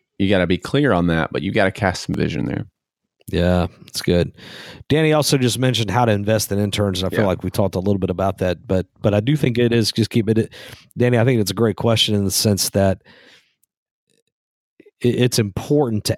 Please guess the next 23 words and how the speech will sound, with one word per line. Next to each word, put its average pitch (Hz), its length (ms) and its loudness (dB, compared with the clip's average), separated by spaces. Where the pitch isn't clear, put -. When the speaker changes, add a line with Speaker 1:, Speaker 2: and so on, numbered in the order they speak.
Speaker 2:
ask 110 520 0
yourself, 98 560 0
"How 110 220 0
can - 160 -4
I 90 200 -2
pour 95 340 -2
into 87 220 -4
these 80 180 -6
folks?" - 440 -4
And 110 180 0
you 120 60 0
need 123 140 0
to 113 80 2
have 104 120 -2
a 87 40 -6
plan, 95 360 -2
because 104 260 -2
if 127 80 0
you 135 80 -2
don't 185 120 0
have 196 80 0
a 180 80 0
plan, 101 600 -2